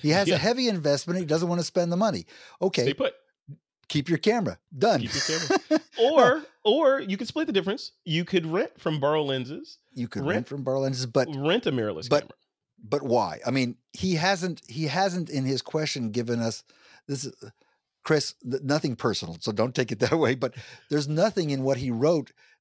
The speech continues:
Speaker 1: that gives me any reason why he does wanna shift. He
Speaker 2: Yeah.
Speaker 1: says, "I wanna,
Speaker 2: Yeah.
Speaker 1: I'd like to go into the, uh, O M D E M ten Mark two," but,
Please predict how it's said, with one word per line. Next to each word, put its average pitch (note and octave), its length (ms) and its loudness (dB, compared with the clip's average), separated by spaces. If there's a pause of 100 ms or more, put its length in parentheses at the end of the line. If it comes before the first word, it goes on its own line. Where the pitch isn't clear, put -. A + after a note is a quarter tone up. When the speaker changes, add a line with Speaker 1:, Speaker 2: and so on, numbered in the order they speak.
Speaker 1:
that B2+ 160 -8
gives D3+ 180 -2
me C#3+ 160 -2
any C#3+ 200 -2
reason C3+ 340 -2
why C3+ 180 2
he E3 200 -4
does F#3 420 0
wanna G#2 260 -2
shift. - 400 -10 (440)
He A2+ 80 -12
Speaker 2:
Yeah. E3+ 60 -6
Speaker 1:
says, F3+ 220 0
"I F#3 60 4
wanna, G#3+ 240 -2
Speaker 2:
Yeah. - 140 -10
Speaker 1:
I'd D3 100 -6
like F#3+ 160 0
to F#3+ 80 -6
go E3 200 0
into E3 180 -4
the, D3 240 -6 (180)
uh, C3+ 180 0
O C#3+ 120 0
M D3+ 120 -2
D C#3+ 260 -4
E C#3+ 40 0
M C3+ 140 -4
ten C#3+ 220 -6
Mark C#3 240 -2
two," F#3 220 0 (360)
but, F3+ 100 -8